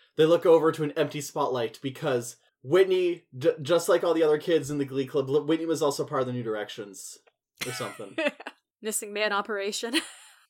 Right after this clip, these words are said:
Speaker 2: Or whatever it's called.
Speaker 1: But yeah, it, it, it goes over to Will, and he's like, "I don't understand why the kids are torn up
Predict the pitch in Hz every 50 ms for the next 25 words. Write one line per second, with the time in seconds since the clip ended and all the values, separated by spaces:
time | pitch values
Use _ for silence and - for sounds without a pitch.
0 | _ _ _ _ - 226 214 226 214 220 208 185 - - - - - - - 147
1 | 170 165 139 123 - - 143 143 - _ _ _ _ - - 160 156 - 151 160
2 | - 196 196 202 202 220 208 208 208 208 220 185 139 131 120 113 113 113 - _
3 | _ _ _ _ _ _ - 131 131 127 123 117 113 113 113 107 110 143 139 123
4 | 131 123 123 123 - 156 160 214 262 240 175 151 139 139 - - 170 156 151 147
5 | 147 139 - - 165 151 143 135 135 - 185 160 139 143 135 - 165 147 139 135